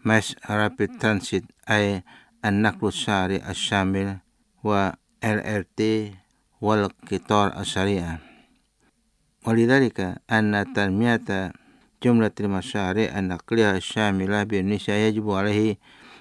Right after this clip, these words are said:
ayusbaha kan naqli teknologiya. Sarahat Sri Mulyani,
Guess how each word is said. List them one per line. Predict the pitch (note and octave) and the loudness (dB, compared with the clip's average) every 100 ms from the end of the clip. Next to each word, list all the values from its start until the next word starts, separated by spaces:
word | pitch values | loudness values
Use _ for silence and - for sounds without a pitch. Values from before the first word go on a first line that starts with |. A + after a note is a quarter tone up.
| - | 0
ayusbaha | G#2+ A2+ - G#2 G#2 G2+ F#2 - - | 2 2 0 0 2 2 -2 -8 -4
kan | G#2 G2 | 0 2
naqli | G#2 - - G2+ F#2+ E2+ - | 0 -2 -4 -2 -2 -4 -2
teknologiya. | G#2 - - F#2+ F#2 G2+ F2 D#2 - - - - - _ _ _ _ _ _ _ _ _ _ _ _ _ _ _ _ | -2 -2 -2 -4 -2 -2 -4 -8 -16 -20 -20 -20 -20 _ _ _ _ _ _ _ _ _ _ _ _ _ _ _ _
Sarahat | - C3 C3+ C3+ C3 C3+ - _ | 0 4 6 6 4 4 0 _
Sri | - C3 B2+ | -4 2 4
Mulyani, | A#2+ A#2 A#2 G2+ F#2 F#2+ F2+ E2 | 4 4 4 2 0 -2 -6 -12